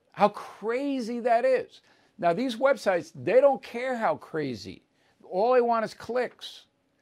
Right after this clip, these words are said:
So they're gonna put up all these misleading headlines. I see it every day in my research. They mislead you so you click in, and they can tell the advertiser, "We have this many people." But it, it's a lie.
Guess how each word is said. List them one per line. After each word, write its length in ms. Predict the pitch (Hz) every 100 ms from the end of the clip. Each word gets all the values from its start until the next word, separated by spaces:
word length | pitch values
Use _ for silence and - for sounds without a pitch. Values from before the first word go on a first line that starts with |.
| _
So 160 | - 180
they're 140 | 220
gonna 140 | 226 233
put 220 | 220 220
up 180 | 190 -
all 260 | 160 240 233
these 200 | 220 160
misleading 640 | 175 202 196 208 208 196
headlines. 560 | 185 214 208 170 135 156
I 80 |
see 200 | 190 226
it 80 | 226
every 180 | 214 202
day 200 | 208 220
in 80 | 175
my 100 | 156
research. 640 | 165 220 - 113 - _ _ _ _ _ _ _ _ _ _ _
They 100 | 143
mislead 640 | 160 202 220 202 220 233 185
you 200 | 202 196
so 220 | - 185
you 160 | 185 156
click 500 | - 175 214 220 170
in, 480 | 185 226 214 113 - - _ _ -
and 120 | 160
they 80 | 170
can 120 | 165
tell 180 | 185 190
the 140 | 190
advertiser, 580 | 190 214 196 180 170 180
"We 120 | 208
have 200 | 208 196
this 200 | 196 175
many 260 | 190 196 196
people." 720 | 196 202 190 180 170 135 92 _ _ _ _ _ _ _ _ _
But 180 | - 220
it, 200 | 214 208 -
it's 280 | 190 190
a 60 | 185
lie. 600 | 202 196 226 233 202 98